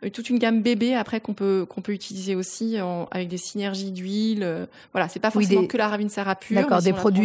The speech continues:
Speaker 2: des
Speaker 1: unitaire, ce
Speaker 2: produits
Speaker 1: serait
Speaker 2: qui sont
Speaker 1: celle-là.
Speaker 2: prêts à l'emploi pour une utilisation un peu plus sécuritaire, du coup, parce qu'on n'a pas à faire nous-mêmes nos propres dosages.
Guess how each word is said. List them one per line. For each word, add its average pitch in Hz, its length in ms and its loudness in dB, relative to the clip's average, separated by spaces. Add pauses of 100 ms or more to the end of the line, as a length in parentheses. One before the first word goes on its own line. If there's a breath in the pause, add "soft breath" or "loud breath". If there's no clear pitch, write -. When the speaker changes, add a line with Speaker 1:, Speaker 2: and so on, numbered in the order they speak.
(120)
Speaker 2:
des 208 80 4
Speaker 1:
unitaire, 196 40 6
ce 190 60 -8
Speaker 2:
produits 202 220 2
Speaker 1:
serait 208 100 -2
Speaker 2:
qui 202 80 2
sont 165 140 -4
Speaker 1:
celle-là. 175 80 2
Speaker 2:
prêts 190 200 2
à 196 60 4
l'emploi 196 440 2
pour 175 280 -4
une 170 100 2
utilisation 165 480 0
un 180 60 0
peu 160 140 -8
plus 175 160 -8
sécuritaire, 170 680 -4
du 156 100 -8
coup, 180 180 -12
parce - 220 -16
qu'on 175 160 -8
n'a 156 140 -4
pas 175 260 0
à 165 60 -2
faire 165 200 -2
nous-mêmes 165 240 2
nos 170 120 2
propres - 340 -4
dosages. 175 420 0